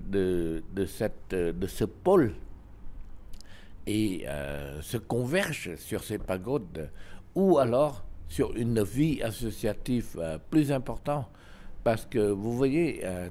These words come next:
tout le monde travaille, on a, euh, très très peu de temps, il y a beaucoup de stress, mais si on s'organise bien,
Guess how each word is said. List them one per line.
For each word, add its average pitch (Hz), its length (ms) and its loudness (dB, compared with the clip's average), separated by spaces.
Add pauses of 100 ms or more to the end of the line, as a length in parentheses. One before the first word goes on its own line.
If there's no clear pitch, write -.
tout 170 100 8
le 160 60 8
monde 156 220 6
travaille, 127 640 2
on 120 240 0
a, 117 300 2
euh, 90 360 -4
très - 160 -2
très 147 220 2
peu 127 180 4
de 123 140 4
temps, 151 420 0
il 117 180 -2
y 127 40 8
a 120 40 6
beaucoup 127 340 0
de 110 160 2
stress, - 680 -4 (440)
mais 143 280 6
si 185 500 2
on 127 320 0 (320)
s'organise 147 640 6
bien, 135 320 0